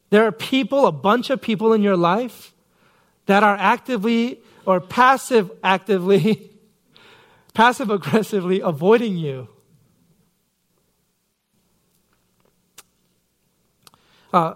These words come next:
a, a couple of other principles here. Confession, on the other hand, instantly turns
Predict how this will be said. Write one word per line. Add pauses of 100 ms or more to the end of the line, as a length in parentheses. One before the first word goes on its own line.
a,
a
couple
of
other
principles
here. (1400)
Confession, (1160)
on
the
other
hand, (360)
instantly
turns